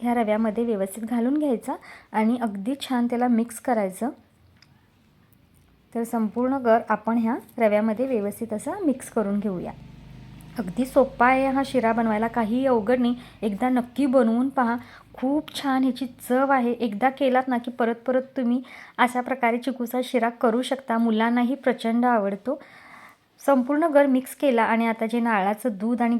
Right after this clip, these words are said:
गूळ आपण मिक्स करून ठेवलं होतं ना, ते संपूर्ण आता ह्याच्यामध्ये व्यवस्थित असं घालून घ्यायचं आहे. तर सगळा गूळ आणि हे जे दूध होतं ते व्यवस्थित आपण यामध्ये घालून घेतलं. आता पूर्ण मिश्रण आपण एकजीव करणार आहोत. यामध्ये अजिबात एकही गुठळी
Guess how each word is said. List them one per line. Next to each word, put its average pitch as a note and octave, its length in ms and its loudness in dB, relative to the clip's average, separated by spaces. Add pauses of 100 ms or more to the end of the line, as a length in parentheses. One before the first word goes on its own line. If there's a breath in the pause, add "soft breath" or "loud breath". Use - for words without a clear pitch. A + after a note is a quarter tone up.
गूळ A#3 140 2
आपण A#3 200 0
मिक्स A#3 260 0
करून A#3+ 280 0
ठेवलं B3 260 0
होतं A#3+ 200 -2
ना, A#3+ 100 -2
ते D#4 120 -4
संपूर्ण A#3 400 -2
आता A3+ 180 -2
ह्याच्यामध्ये A3 560 -2
व्यवस्थित G#3 460 -4
असं A#3 180 -6
घालून B3 320 0
घ्यायचं G3 320 -4
आहे. F#3 180 -8 (1400 soft breath)
तर A#3+ 80 -4
सगळा A#3 760 0 (160)
गूळ A#3+ 180 -2 (100)
आणि A3+ 140 0
हे A3+ 240 -2
जे A#3+ 120 0
दूध B3+ 320 -2
होतं A3+ 340 -2
ते A#3 60 2
व्यवस्थित G#3 460 -2
आपण A3 200 -2
यामध्ये G#3 340 -2
घालून A3+ 340 0
घेतलं. F#3+ 280 -6 (360 loud breath)
आता A3+ 120 -2
पूर्ण C#4+ 420 2
मिश्रण C4+ 400 0 (140)
आपण A#3 320 -2
एकजीव A#3+ 360 -2
करणार A3+ 360 0
आहोत. A3 300 -2
यामध्ये A3 380 0
अजिबात A3+ 420 -2
एकही A#3 360 0
गुठळी A#3+ 400 -2